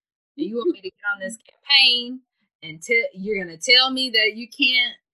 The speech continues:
Speaker 1: you know, fund my expertise?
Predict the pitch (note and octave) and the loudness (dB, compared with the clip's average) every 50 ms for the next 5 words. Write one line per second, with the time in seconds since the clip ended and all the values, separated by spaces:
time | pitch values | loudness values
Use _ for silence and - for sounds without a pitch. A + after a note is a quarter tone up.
0 | _ _ _ _ _ _ _ _ _ A3 A3 - F#3 F3 E3+ E3 E3 D#3+ E3+ D3+ | _ _ _ _ _ _ _ _ _ -10 -8 -8 -8 -6 -10 -10 -10 -12 -20 -20
1 | A2+ _ _ _ _ _ G3 G3 _ _ - A3+ G#3+ A3 A#3 B3 B3 B3 A#3+ C4 | -20 _ _ _ _ _ _ _ _ _ -6 -2 0 0 0 -2 -4 -8 -12 -16
2 | _ _ _ _ _ _ _ _ _ _ _ _ _ F3+ F#3+ G3 G3+ G#3 G3 - | _ _ _ _ _ _ _ _ _ _ _ _ _ 0 2 4 4 4 2 2
3 | - G#3 G#3 _ _ - G3+ F#3 G3 - C4+ F4 G#4 G4+ G4+ G4+ _ _ | 0 -2 -2 _ _ -18 -18 -16 -10 -6 -4 -4 -4 -6 -10 -14 _ _